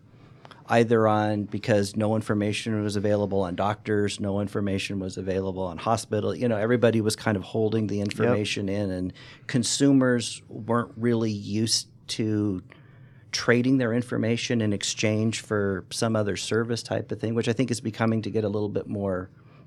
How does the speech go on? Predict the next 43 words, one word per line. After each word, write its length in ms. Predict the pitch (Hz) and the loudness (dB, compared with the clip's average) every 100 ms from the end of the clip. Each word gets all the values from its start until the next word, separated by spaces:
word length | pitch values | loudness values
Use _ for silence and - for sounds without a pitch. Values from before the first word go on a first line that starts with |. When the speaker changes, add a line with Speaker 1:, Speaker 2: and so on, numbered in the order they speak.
| - | -6
Speaker 1:
commonplace. 760 | - 127 113 - 76 76 - | 2 2 2 -2 -6 -8 -8
So 260 | - 107 101 | -2 0 0
with, 260 | 101 101 - - | 0 -4 -8 -8
you 60 | 117 | -4
know, 80 | 101 | -4
proper 580 | - 104 107 - 110 101 | -4 0 0 2 0 0
sort 260 | - 98 | -2 -2
of 120 | 92 | -2
safeguards 760 | - 101 95 - 92 98 95 95 | -2 -2 -2 -2 0 0 -2 -4
and 220 | 87 85 - - - - - | -6 -8 -14 -20 -20 -20 -10
privacy 680 | - 107 104 104 - 104 101 | 2 4 4 0 0 -2 -2
and 100 | 95 | -4
security 340 | - - 104 | -4 -2 -2
kind 160 | 98 104 | -2 -4
of 80 | 95 | -4
controls 460 | 101 - 104 107 | -4 -2 0 0
in 80 | 98 | -2
place, 300 | 95 90 87 | -4 -4 -2
I, 120 | 101 - | -2 -2
I 80 | 110 | -2
think 240 | 120 113 | -2 -4
it 100 | 104 | 0
is 200 | 113 117 | 0 0
kind 180 | - 110 | -2 -2
of 100 | 98 | -2
opening 440 | 104 104 104 98 | -4 -2 -2 -2
up 160 | 95 95 | -4 -4
a 20 | |
little 300 | 95 98 101 | -4 -2 -2
bit 180 | 101 90 | -2 -4
more 300 | 98 95 95 | -4 -4 -4
of 160 | 90 90 | -4 -4
a, 260 | 90 90 - - - - - - - | -4 -6 -10 -20 -20 -20 -20 -20 -6
you 160 | 117 | 0
know, 140 | 107 95 | 2 0
consumerism 840 | - 101 - 113 107 107 101 104 | -2 -6 -2 0 2 2 2 0
driven 380 | 98 104 101 98 | 0 0 0 -4
sort 240 | - 101 | -2 -2
of 80 | 98 | -2
marketplace 720 | 95 104 - - - 92 95 | 0 -2 -4 -6 -4 -2 0
to 140 | 135 | 2
Speaker 2:
Yep. 80 | 127 | 2
Speaker 1:
where 400 | 104 101 104 98 | 4 2 2 0